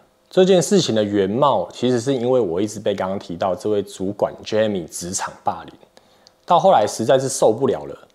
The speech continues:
跑去跟当初把我找进来工作的主厨讲。我就问 chef 说，我是不是工作真的做很糟，让这位主管这么毒烂我，做什么都不对，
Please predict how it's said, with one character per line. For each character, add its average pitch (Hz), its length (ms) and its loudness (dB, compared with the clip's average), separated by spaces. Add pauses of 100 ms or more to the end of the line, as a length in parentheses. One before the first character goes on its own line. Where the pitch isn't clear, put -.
(120)
跑 95 240 -2
去 170 240 2
跟 139 200 2
当 131 220 -2
初 131 180 -4
把 110 140 0
我 113 100 2
找 73 240 -6
进 131 160 -6
来 87 140 -6
工 107 260 -2
作 117 160 0
的 87 80 -2
主 78 240 -14
厨 - 280 -18
讲。 - 180 -12 (380)
我 98 180 0
就 170 180 4
问 156 200 4
chef 104 280 0
说， 92 440 -6 (200)
我 117 160 -6
是 120 200 -2
不 101 100 -2
是 110 140 -4
工 95 240 -4
作 92 200 -4
真 92 280 -6
的 87 80 -8
做 85 220 -6
很 - 180 -14
糟， - 280 -18 (720)
让 107 200 -4
这 120 100 -4
位 110 120 2
主 95 220 -8
管 85 180 -4 (120)
这 - 240 0
么 101 160 -4
毒 78 200 -14
烂 92 160 -12
我， 76 80 -16 (640)
做 151 260 2
什 - 160 -10
么 80 100 -14
都 110 120 -4
不 107 140 -12
对， 95 300 -6